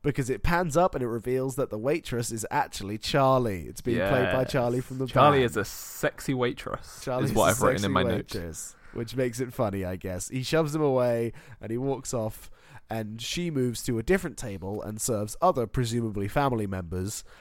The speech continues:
Speaker 1: uh, one of which is played, again, by Charlie, who, for no reason, stands up and rips his shirt in half to reveal a different shirt under it that says <laughs> "Relax" on it.
Speaker 2: I guess he's supposed to be one of the Frankie Goes to Hollywood people, but I didn't,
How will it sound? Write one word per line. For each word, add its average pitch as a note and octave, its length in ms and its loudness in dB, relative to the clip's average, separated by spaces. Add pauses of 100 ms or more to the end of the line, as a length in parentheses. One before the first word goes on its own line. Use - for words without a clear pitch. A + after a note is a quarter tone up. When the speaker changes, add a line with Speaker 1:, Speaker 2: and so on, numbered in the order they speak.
(340)
Speaker 1:
uh, A2 360 2 (240)
one G#3 160 4
of D3+ 100 2
which C#3 220 2
is B2+ 100 -4
played, A#2+ 460 2
again, A2+ 500 -2
by B2+ 220 0
Charlie, G#2+ 400 0
who, A2+ 120 -2
for A#2+ 160 -6
no C4 160 10
reason, A#2 520 0
stands F3 360 4
up D3+ 120 4
and C#3 120 0
rips C#3 220 0
his C#3+ 100 2
shirt A2 300 2
in A2+ 60 -4
half A2+ 260 0
to C3+ 100 -2
reveal A#2 380 -2
a B2+ 120 -4
different C3+ 440 -2
shirt B2 340 -2
under B2+ 280 -2
it E3 100 0
that - 120 2
says A#2+ 360 -2
<laughs> - 20 -20
"Relax" B2 640 -2
on A2 200 -4
it. A2 180 -6 (720)
Speaker 2:
I D3 80 8
guess F#3 240 6
he's G3+ 140 2
supposed F3+ 240 2
to E3+ 80 0
be - 20 4
one D#3 80 4
of D3 120 0
the C#3 100 4
Frankie C#3+ 340 2
Goes C#3 200 2
to C3+ 80 0
Hollywood D3+ 380 2
people, G#3 480 0 (200)
but A#2+ 280 2 (300)
I B2 60 6
didn't, C3+ 220 2